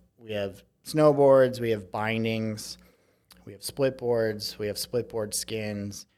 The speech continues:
Um, we are working on a boot. We're working on a split board binding. Those will come out in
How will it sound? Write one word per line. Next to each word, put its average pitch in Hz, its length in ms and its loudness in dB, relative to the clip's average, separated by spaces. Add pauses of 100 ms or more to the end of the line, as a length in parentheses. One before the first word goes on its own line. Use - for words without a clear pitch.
(400)
Um, 104 640 -12 (240)
we 110 800 -8
are 101 260 -4
working 107 400 -6
on 101 140 -8
a 90 60 -12
boot. 117 440 -6 (100)
We're 104 160 -20
working 107 320 -12
on 101 140 -12
a 90 40 -14
split 127 340 -8
board 117 260 -2
binding. 104 600 -6
Those 101 220 -10
will 98 340 -8
come 113 200 -10
out 104 320 -8
in 101 240 -12